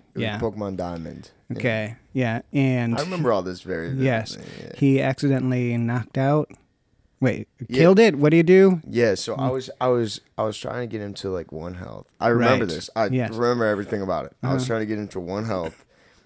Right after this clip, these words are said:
Speaker 1: uh, so I could catch him because I had used the Master Ball on somebody
Speaker 2: Right.
Speaker 1: else, so I couldn't instantly catch him.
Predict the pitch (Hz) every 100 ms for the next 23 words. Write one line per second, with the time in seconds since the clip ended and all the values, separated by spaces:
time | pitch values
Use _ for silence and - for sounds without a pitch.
0 | _ _ - 92 82 90 98 92 87 -
1 | 117 120 95 87 90 98 92 85 82 90
2 | - 87 82 85 - - 67 67 - 92
3 | - 82 85 57 - - - - 64 104
4 | 92 - 98 - 92 71 - - - 69